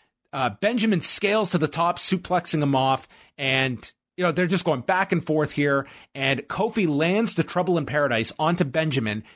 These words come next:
takes out Alexander on the floor, and that leads to Woods hitting the elbow drop off the top, and then Kofi is tagged Daybreak, and the New Day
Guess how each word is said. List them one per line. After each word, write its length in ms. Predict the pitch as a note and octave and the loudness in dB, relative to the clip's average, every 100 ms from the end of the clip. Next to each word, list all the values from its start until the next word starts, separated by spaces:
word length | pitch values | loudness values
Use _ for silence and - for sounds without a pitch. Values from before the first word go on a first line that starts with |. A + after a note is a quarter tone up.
| - | -12
takes 340 | - A3+ A#3+ | -2 -2 0
out 160 | A3+ G#3 | 0 2
Alexander 580 | F#3 F#3+ D#3+ F#3 F#3 E3+ | 2 2 2 0 2 0
on 120 | D3+ | 0
the 80 | C3+ | -4
floor, 480 | - E3+ F3+ F#3 F3+ - - | -2 0 2 0 -2 -16 -18
and 180 | - B2 | -12 -4
that 220 | D3 G3 | 0 0
leads 280 | F3+ E3+ C#3+ | 0 0 0
to 100 | - | 0
Woods 420 | B2+ D3 F#3+ F3 - - | 0 2 0 -2 -12 -4
hitting 240 | F3 F3 | 0 2
the 180 | D#3 - | 0 0
elbow 340 | G3 A#3 G3 | -2 0 0
drop 340 | C3+ C3+ B2+ - | 0 0 -2 -2
off 240 | D3 G3 - | -2 -2 0
the 60 | |
top, 400 | F#3+ D#3+ F3 F3 - _ _ _ _ | -2 0 0 -2 -8 _ _ _ _
and 160 | C#3 D3 | -6 -2
then 140 | D#3 | -2
Kofi 380 | - G3 A3 F3+ | 0 -2 0 -2
is 120 | D3 | 0
tagged 420 | E3+ D#3 D3 A#2+ - A#2 | 0 0 0 -2 -14 -12
Daybreak, 680 | G#2+ F#3 B3 D3 C#3 C#3 - _ _ _ _ | -4 0 0 2 2 0 -4 _ _ _ _
and 160 | - A#2+ | -16 -10
the 40 | |
New 280 | B2 B2 A#3+ | -4 0 0
Day 340 | D#3 G2 F#2 | 0 -2 -4